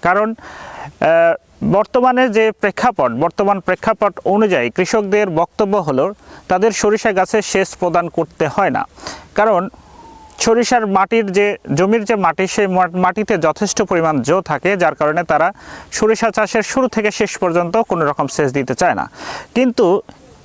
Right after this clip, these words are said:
এই বিষয়টা কিন্তু খুবই গুরুত্বপূর্ণ একটা বিষয়। যদি কোনো কারণে যদি মাটিতে যদি জো কম থাকে, তাহলে কিন্তু সেক্ষেত্রে সরিষার যে ফলন, সেটা কিন্তু অনেক বাধাগ্রস্ত হবে,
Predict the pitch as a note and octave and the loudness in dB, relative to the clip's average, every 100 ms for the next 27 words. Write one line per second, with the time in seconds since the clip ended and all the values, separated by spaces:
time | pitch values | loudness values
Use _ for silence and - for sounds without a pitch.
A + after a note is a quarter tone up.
0 | - - D#3 B3 B3 G3 - B3+ B3 B3+ | -20 -4 0 2 4 2 2 2 2 2
1 | A#3 B3 B3 B3+ G3 A#3+ A3+ G3 D3 B2+ | 0 0 2 0 2 0 2 0 0 -2
2 | - A2+ G#2 - F2 A#2 G3+ G#3+ C#4 C4 | -2 -2 -2 -2 -2 2 0 2 -2 -4
3 | - - - G#3 B3+ C#4+ A3+ G#3+ A3+ G3 | -16 -20 -4 2 2 4 2 2 2 2
4 | F#3 F3+ D#3+ D#3+ G3+ G#3 F3 E3+ E3 D3 | 0 2 0 0 0 0 0 0 -2 0
5 | C3 E3+ - G#3 A#3 - A#2+ - - F#3 | 0 0 0 0 0 -2 -4 -2 0 2
6 | A3 A3 G#3 G#3 - G3 - G3+ G3+ G3+ | 2 0 0 -2 0 -4 -2 -2 -2 -2
7 | - F#3+ F3+ G3+ F#3+ F#3+ - - - F#3 | 0 -2 0 0 0 -2 -8 -6 -2 0
8 | - G#3 D3+ B2+ F#3 G3 G3+ F#3+ F#3 F3 | 2 0 0 -2 -2 -2 -2 0 0 0
9 | D3 D3+ F3 G3 - G3+ G#3 | 0 0 0 -2 0 -2 0